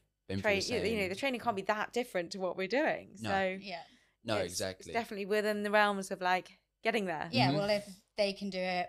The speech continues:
Speaker 3: why can't anyone else do
Speaker 2: Exactly,
Speaker 3: it? So,
Speaker 2: yeah.
Speaker 3: yeah.
Speaker 1: Exactly. You know, if the, if the qualifying time right now was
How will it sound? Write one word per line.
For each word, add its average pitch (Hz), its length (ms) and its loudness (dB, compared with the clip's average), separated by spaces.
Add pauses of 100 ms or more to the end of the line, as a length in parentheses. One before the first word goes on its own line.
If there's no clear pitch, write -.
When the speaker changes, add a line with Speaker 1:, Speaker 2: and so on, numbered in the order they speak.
Speaker 3:
why 180 220 -2
can't 180 300 -8
anyone 180 260 -6
else 180 240 -6
do - 80 -6
Speaker 2:
Exactly, 180 420 -2
Speaker 3:
it? 170 40 -2
So, 165 40 -2
Speaker 2:
yeah. 196 300 -2 (340)
Speaker 3:
yeah. - 140 -2
Speaker 1:
Exactly. - 600 -4
You 95 120 -6
know, 95 160 0
if 104 140 -2
the, 101 400 6 (120)
if 92 160 -8
the 98 60 -8
qualifying 95 440 -2
time 92 280 -4
right 90 180 -2
now 87 240 -2
was 85 380 -6